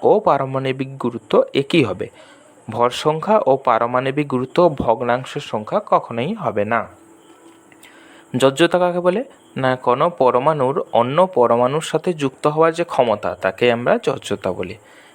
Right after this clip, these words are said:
যেমন হাইড্রোজেনে-, হাইড্রোজেনের যোজ্যতা এক ধরা হয়। দুটি হাইড্রোজেন পরমাণু একটি অক্সিজেন পরমাণুর সাথে যুক্ত হয়ে জল গঠন করে, তাই অক্সিজেন পরমাণুর যোজ্যতা হচ্ছে দুই।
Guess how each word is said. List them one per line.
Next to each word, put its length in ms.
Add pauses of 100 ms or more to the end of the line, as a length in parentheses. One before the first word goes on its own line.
(120)
যেমন 240
হাইড্রোজেনে-, 760
হাইড্রোজেনের 720
যোজ্যতা 600 (120)
এক 320
ধরা 200
হয়। 240 (440)
দুটি 300
হাইড্রোজেন 500
পরমাণু 500 (160)
একটি 360
অক্সিজেন 540
পরমাণুর 400
সাথে 280
যুক্ত 320
হয়ে 260
জল 260
গঠন 340
করে, 240
তাই 260 (600)
অক্সিজেন 640
পরমাণুর 640
যোজ্যতা 560
হচ্ছে 360
দুই। 300